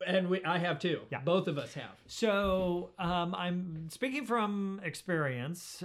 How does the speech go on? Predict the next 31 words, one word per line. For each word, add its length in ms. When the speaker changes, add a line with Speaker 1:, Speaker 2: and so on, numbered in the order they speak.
Speaker 2:
uh, 260
what 300
not 220
to 100
do, 440
because 340
it's 160
usually 320
embarrassing 560
once 240
I've 380
realized 560
that 160
this 140
is 60
what 120
I've 120
done. 220
And 160
the 40
first 440
thing 440
that 140
came 260
to 120
mind 300
when 340
the 300
question 400
came 220
up 200